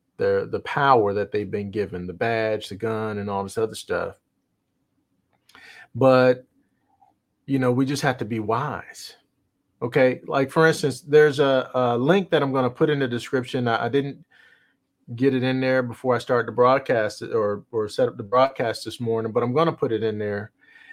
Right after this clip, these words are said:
Uh, if you're watching this on YouTube or Facebook, you'll be able to see it in the descriptions. There's, um,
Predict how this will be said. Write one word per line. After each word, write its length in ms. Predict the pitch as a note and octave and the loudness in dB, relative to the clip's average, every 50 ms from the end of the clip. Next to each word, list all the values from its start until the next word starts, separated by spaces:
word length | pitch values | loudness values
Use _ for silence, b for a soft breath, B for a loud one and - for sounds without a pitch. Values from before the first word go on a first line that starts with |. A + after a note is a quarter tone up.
| B B B _ - | B B B _ -2
Uh, 300 | - A2+ G#2+ G#2 G#2+ A#2 | -2 0 0 0 -2 -4
if 120 | A2+ - | -6 -6
you're 100 | B2 A#2 | -4 -4
watching 340 | A2+ A#2 B2 B2+ B2 - B2+ | 0 2 2 0 0 -2 -4
this 220 | A#2+ A#2 A2 - - | -4 -4 -4 -4 -4
on 300 | A2 G#2+ G#2+ G#2 G#2 G#2+ | -4 -4 -4 -6 -6 -4
YouTube 500 | A2+ B2+ C3 B2+ - A#2+ A2 G#2 A2+ A2 | -4 -4 -4 -4 -6 -8 -8 -8 -8 -8
or 260 | A2 G#2 G#2 G#2 G2+ | -6 -4 -4 -6 -4
Facebook, 480 | - C#3+ D3 B2+ - - G#2+ G2+ - | -4 -6 -6 -6 -6 -6 -6 -6 -6
you'll 120 | - A2 F#2+ | -8 -10 -6
be 80 | G#2 | -6
able 100 | G2+ G2 | -6 -6
to 60 | G2 F#2 | -6 -10
see 280 | - - G#2 G2+ G2+ | -12 -12 -10 -10 -8
it 80 | G2 - | -10 -10
in 120 | G2 G2 | -10 -12
the 60 | F#2 | -14
descriptions. 760 | F#2+ G2 F#2+ - - - G2 F#2 - - G2+ G2 F#2+ F#2+ - _ B B B B B B B B B B B B B B B _ _ _ _ _ _ _ _ _ _ _ _ _ _ _ _ _ _ _ _ - | -14 -14 -16 -12 -8 -8 -8 -8 -8 -10 -10 -10 -10 -12 -16 _ B B B B B B B B B B B B B B B _ _ _ _ _ _ _ _ _ _ _ _ _ _ _ _ _ _ _ _ 0
There's, 440 | C3 C#3 D#3+ D#3+ D#3+ D#3 D3+ C3 | 8 10 12 12 12 12 10 8
um, 540 | D3 C#3+ C#3 C3+ C3 C3 B2+ B2+ B2 B2 B2 | 8 6 8 8 6 6 4 2 0 -2 -6